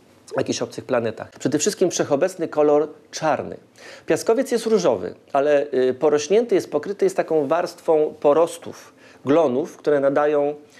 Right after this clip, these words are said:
nadają, y, całej tej płaszczyźnie, tym skałom kolor taki jakby bazaltowy, trochę piekielny.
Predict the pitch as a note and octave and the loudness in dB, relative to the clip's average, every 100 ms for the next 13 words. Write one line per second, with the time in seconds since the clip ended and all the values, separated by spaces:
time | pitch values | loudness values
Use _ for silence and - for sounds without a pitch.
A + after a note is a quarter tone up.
0 | - - - - C3+ C3 C3 C#3+ D3 C#3 | -20 -20 -20 -6 0 0 2 2 4 4
1 | C#3 - C3+ D#3 D3+ D3 C#3 - C3+ - | 2 0 -2 0 0 0 -6 -2 -4 -4
2 | D3 C#3+ C#3 - D3 C#3+ C3+ D3 C#3+ C#3 | -4 -4 -4 -4 0 2 0 2 4 4
3 | C#3 C#3+ C#3 C#3 B2 B2 C#3 C3+ C3 C#3 | 2 -2 -2 -2 0 -2 0 -2 0 -2
4 | A2 G2 - C3 - - C#3 D#3 C3 G2+ | -2 -6 -8 -8 -8 -8 -2 0 0 -2